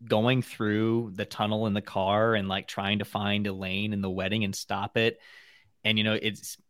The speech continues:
it just works perfectly 'cause the whole time it's doing this kind of lead up with the do, do, do, do, do, do. And it never, like, actually says the lyrics,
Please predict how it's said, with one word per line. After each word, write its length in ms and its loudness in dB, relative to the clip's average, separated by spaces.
it 100 10
just 220 8
works 160 6
perfectly 280 4
'cause 120 4
the 100 4
whole 220 4
time 400 6
it's 180 -4
doing 300 0
this 160 0
kind 160 0
of 60 -2
lead 100 2
up 80 0
with 100 -2
the 140 -2
do, 260 -2
do, 160 0
do, 160 0
do, 160 0
do, 140 2
do. 300 0
And 120 12
it 100 10
never, 340 8
like, 200 6
actually 300 2
says 200 2
the 100 -2
lyrics, 600 -2